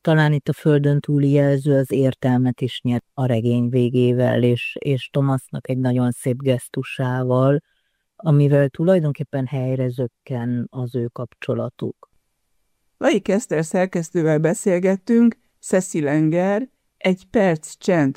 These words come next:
Speaker 2: című regényéről. A kötet a Tipotex kiadónál jelent meg.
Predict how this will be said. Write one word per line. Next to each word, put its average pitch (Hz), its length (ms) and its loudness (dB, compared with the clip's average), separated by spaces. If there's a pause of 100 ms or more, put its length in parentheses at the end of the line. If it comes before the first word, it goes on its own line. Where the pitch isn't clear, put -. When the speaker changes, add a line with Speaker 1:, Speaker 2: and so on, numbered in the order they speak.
(120)
Speaker 2:
című 143 360 0
regényéről. 104 920 -4 (760)
A - 80 -12
kötet 175 680 0
a 160 300 -2
Tipotex 143 720 -4
kiadónál 120 720 -4
jelent 92 440 -6
meg. - 360 -14